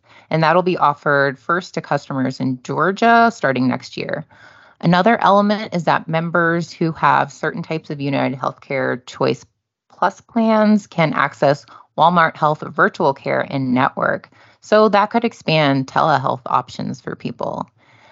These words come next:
And then a third element is that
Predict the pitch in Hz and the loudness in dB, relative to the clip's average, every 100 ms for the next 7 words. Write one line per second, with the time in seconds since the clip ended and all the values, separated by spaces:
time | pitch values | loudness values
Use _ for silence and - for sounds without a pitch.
0 | _ 175 196 208 202 - 180 185 220 - | _ 0 2 4 2 2 2 4 4 2
1 | 220 240 233 240 233 - 175 - 147 147 | 2 6 6 4 2 -2 -4 0 2 4
2 | 143 147 | 4 0